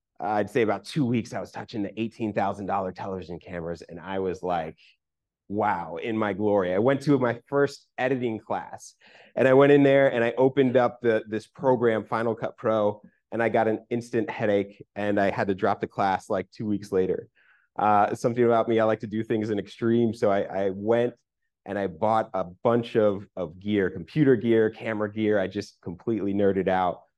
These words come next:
I spent way too much money. I came back to school with this determination, and we had this teacher that came from Google, and they were like, "He came from Google. He must know something about video editing."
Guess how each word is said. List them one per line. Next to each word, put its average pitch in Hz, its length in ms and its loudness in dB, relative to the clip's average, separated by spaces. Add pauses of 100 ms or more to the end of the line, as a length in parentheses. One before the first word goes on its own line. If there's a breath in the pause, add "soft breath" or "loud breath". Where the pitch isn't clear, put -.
(180)
I 92 160 -6
spent 104 320 -2
way 107 160 2
too 104 180 -8
much 104 220 -4
money. 95 380 -4 (360)
I 104 120 -2
came 110 380 -2 (100)
back 120 340 0
to 117 100 -8
school 113 380 0
with 107 200 2
this 104 140 -6
determination, 104 880 -2 (380)
and 98 140 -4
we 98 100 0
had 107 300 -4
this 110 160 -4
teacher 120 340 -4
that 107 160 -2
came 107 240 -6
from 98 220 -4
Google, 95 580 -8
and 90 100 -10
they 101 80 -4
were 101 60 0
like, 95 180 0
"He 123 120 -6
came 127 200 -4
from 98 200 -6
Google. 92 260 -2
He 104 100 -6
must 101 220 -4
know 92 120 -4
something 95 440 -8
about 85 360 -4
video 85 260 -6
editing." 80 500 -8